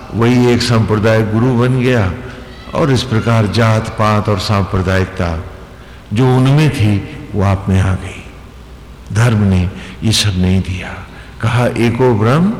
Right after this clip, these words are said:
द्वितीयो नास्ति।" और आज भी उसी जूठन को आप लादे हैं, छोड़ना नहीं चाहते हैं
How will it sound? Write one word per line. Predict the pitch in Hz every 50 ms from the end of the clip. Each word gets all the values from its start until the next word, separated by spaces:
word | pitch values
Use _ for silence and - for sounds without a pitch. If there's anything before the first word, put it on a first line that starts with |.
| - - - - - - - - - - -
द्वितीयो | 95 107 101 107 - 110 110 104
नास्ति।" | 104 95 98 98 101 - - - - - - - - - - - - - - - - - - - - - - - - - - - - - - - - - - - - - - - - - - - - - - - - - - - - - - - - - - - - - - - -
और | 143 143
आज | 143 143 151 156 127
भी | 123 120 151
उसी | 151 135 120 - 139 139 120
जूठन | 107 123 123 120 - - 127 131 135
को | - 123 127
आप | 123 120 101 110
लादे | 107 104 104 92 104 110
हैं, | 107 104 104 107 98
छोड़ना | - - 107 104 101 101 98 101 101
नहीं | 101 101 95 95 92
चाहते | - - - - - - - -
हैं | - - - - -